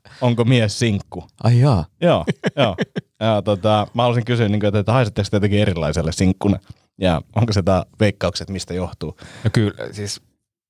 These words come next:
Speaker 3: me ollaan Antti, Antin kanssa varsinkin muistaakseni puhuttu tästä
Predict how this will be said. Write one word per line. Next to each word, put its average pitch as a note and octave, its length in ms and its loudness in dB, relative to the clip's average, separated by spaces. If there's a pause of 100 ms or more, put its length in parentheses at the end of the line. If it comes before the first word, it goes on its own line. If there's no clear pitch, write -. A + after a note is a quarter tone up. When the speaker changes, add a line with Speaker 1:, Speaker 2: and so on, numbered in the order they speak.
(560)
Speaker 3:
me G#2+ 60 0
ollaan A2+ 260 0 (340)
Antti, D#3 360 0 (220)
Antin C3 280 2
kanssa C3+ 220 2
varsinkin C#3 340 2
muistaakseni C3+ 460 2
puhuttu C3+ 240 0
tästä A#2 240 -4